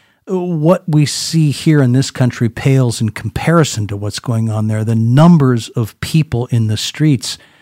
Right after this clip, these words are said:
are in the tens of thousands, and the damage that's being done is just unbelievable. So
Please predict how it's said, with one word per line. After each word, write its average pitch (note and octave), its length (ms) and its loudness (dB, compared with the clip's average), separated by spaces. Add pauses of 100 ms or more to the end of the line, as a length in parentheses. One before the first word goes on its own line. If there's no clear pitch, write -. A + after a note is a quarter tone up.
(300)
are C#3 140 2
in C3 80 4
the A#2+ 80 2
tens F#3 500 2
of G#2+ 100 -6
thousands, C#3+ 840 -2
and B2 320 2
the A#2+ 140 0
damage C3 680 2
that's A2 180 -6
being A2+ 320 -2
done A2+ 240 0
is A2 260 -6
just - 340 -6 (200)
unbelievable. B2+ 1200 2 (440)
So B2+ 380 2